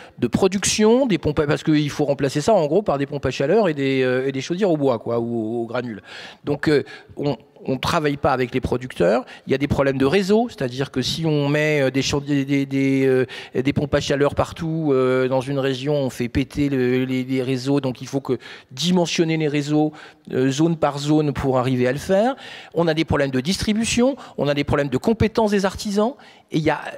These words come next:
il y a pas un projet qui est organisé effectivement dans une logique de filière pour atteindre cet objectif. Ça, c'est quelque chose qui, à mon avis, est de la responsabilité des, pour l'essentiel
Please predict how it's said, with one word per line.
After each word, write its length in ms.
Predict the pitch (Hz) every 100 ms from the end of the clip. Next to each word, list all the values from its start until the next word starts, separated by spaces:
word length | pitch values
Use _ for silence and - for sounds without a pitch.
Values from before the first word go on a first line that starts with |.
| - -
il 60 | 175
y 60 |
a 40 | 170
pas 300 | - 269 -
un 100 | 180
projet 640 | 175 - 185 175 196 285 311 - -
qui 360 | - 196 180 -
est 180 | 160 196
organisé 640 | 165 170 170 175 175 262
effectivement 460 | 226 165 - 185 190
dans 100 | 156
une 180 | 170
logique 240 | 160 156 156
de 100 | 151
filière 540 | - 156 151 160 262 - - - -
pour 220 | 240 233
atteindre 280 | 185 233 233
cet 200 | 214 208
objectif. 440 | 180 190 - 156
Ça, 140 | - 240
c'est 140 | 202
quelque 280 | 175 165 180
chose 380 | 160 185 226 - - - _
qui, 140 | - 143
à 80 |
mon 160 | 156 170
avis, 260 | 170 160 165
est 60 |
de 80 | 143
la 80 | 139
responsabilité 1080 | 147 - 156 - 151 151 151 147 156 135 - - - _
des, 320 | 117 120 120 - - - - _ _ _ _ _ - - -
pour 160 | - 175
l'essentiel 580 | 160 175 151 - 160